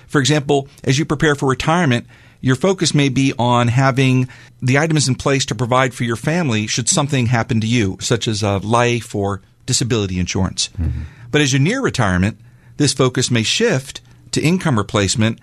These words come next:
Speaker 1: and protecting your assets against risk to ensure your money's going to, you know, last as long as you need it to. And for those living in retirement,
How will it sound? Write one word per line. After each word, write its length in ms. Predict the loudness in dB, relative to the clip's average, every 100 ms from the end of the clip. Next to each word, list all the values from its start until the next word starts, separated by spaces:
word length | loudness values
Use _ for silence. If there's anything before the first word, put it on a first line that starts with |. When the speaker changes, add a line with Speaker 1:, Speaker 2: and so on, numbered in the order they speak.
| -20 -20 _ -2
Speaker 1:
and 320 | 0 2 0
protecting 520 | -4 0 -2 0 0
your 140 | 2 0
assets 480 | 0 2 0 -2
against 440 | -2 2 2 0 -2
risk 420 | 0 2 0 -2
to 140 | 0
ensure 360 | 0 0 2 2
your 140 | 2
money's 340 | 2 2 2 0
going 300 | 0 0 0
to, 260 | 0 -2 -2 -16 -20 -4
you 80 | -2
know, 60 |
last 400 | 0 0 0 -2
as 100 | -4
long 220 | -2 0
as 80 | 0
you 80 | 0
need 220 | 0 0
it 80 | -2
to. 340 | 2 2 2 -2 -20 -20 -20 -20 -20 -4
And 300 | 0 0 0
for 120 | -2
those 280 | 2 2 2
living 340 | 0 0 0
in 100 | 0
retirement, 540 | 0 2 2 4 2